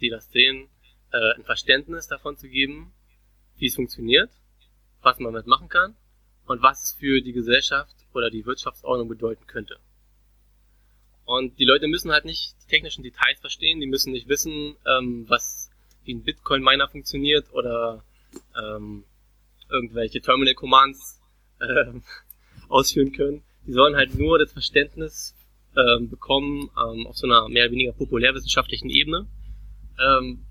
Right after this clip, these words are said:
was Bitcoins sind, damit sie es sozusagen beschreiben können, so wie man heutzutage vielleicht jemand auf der Straße fragt, "Was ist E-Mail?" Und dir, und das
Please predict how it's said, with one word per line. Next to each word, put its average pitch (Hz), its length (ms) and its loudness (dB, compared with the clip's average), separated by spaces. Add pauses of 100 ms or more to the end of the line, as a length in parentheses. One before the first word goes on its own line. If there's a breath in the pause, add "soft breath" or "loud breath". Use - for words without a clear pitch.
(140)
was 139 200 4
Bitcoins 139 440 -2
sind, 127 200 4
damit 123 260 -2
sie 131 120 -2
es - 180 -10
sozusagen 120 500 0
beschreiben 110 380 0
können, 104 260 -12
so 107 180 -4
wie 117 100 -2
man 117 300 2 (240)
heutzutage 127 500 0
vielleicht 123 400 2
jemand 123 200 0
auf 117 60 -8
der 117 80 -12
Straße - 300 -8
fragt, - 280 2
"Was 123 160 -4
ist 123 180 -8
E-Mail?" 113 520 0 (360)
Und 113 260 -8
dir, 127 180 2 (140)
und - 160 -10
das 135 300 -4